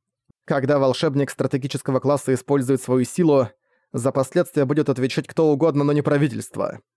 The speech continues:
Шиба Таци, ты уже ударял своей магией стратегического класса по территории другого государства. Разрывая отношения с силами самообороны, возьмешь ли ты на себя единоличную ответственность за такие масштабные разрушения?»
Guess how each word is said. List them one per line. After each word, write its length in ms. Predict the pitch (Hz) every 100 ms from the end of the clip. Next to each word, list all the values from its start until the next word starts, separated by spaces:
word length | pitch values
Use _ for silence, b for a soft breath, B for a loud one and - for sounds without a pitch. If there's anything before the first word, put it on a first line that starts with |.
| _
Шиба 320 | - - 180 175
Таци, 520 | 175 - 113 - - _ _ _ -
ты 140 | 139
уже 220 | 135 131
ударял 300 | 135 143 196
своей 240 | - 120 120
магией 280 | 135 123
стратегического 640 | 120 - 127 127 127 - 123
класса 320 | 143 160 135
по 100 | 127
территории 400 | - 135 151 135
другого 320 | 131 139 131
государства. 760 | 127 - 147 117 - 101 - - _ _ -
Разрывая 440 | 127 120 127 135
отношения 400 | 123 127 143 139
с 80 | 123
силами 260 | - 143 131
самообороны, 720 | - 127 120 127 156 147 131 b b b
возьмешь 420 | 151 202 240 -
ли 60 | 131
ты 120 | 127
на 100 | 131
себя 240 | - 131
единоличную 520 | 131 135 131 139 143 123
ответственность 460 | 139 175 151 131
за 60 | 131
такие 260 | 131 160
масштабные 440 | 143 139 165 131 147
разрушения?» 720 | 131 147 170 131 104 -